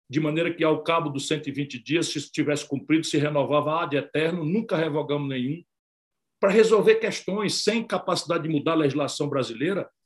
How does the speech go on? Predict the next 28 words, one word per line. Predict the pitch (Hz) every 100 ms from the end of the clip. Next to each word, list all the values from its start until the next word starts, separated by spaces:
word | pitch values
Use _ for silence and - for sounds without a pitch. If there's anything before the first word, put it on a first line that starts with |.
| -
nós | 196
fizemos | 196 226 180 214 240
a | 185
reforma | 190 185 180 180
tributária | - 170 170 165 175 175
no |
Ceará. | - - 185 147 165 165 - _ _ _ _ _ -
Teto | 226 220
de | 175 156
gasto | 131 196 190 -
no | 160
Ceará | - 143 135 208 190 - _ -
exclui | 190 - 202 240
o | 285
investimento. | - 294 - 233 185 285 - - _ _ _ _ _ _ _ _ _ _ _ _ _ _ _ _ -
Ora, | 214 160
por | 220 -
quê? | 175
Porque | - 285
eu |
boto | 254 180 160
uma | 196 208
lei | 202 254 220
que | -
deprime | 180 247 240 - 233 247
o |
gasto | 190 220 214
corrente. | - 233 214 226 233 -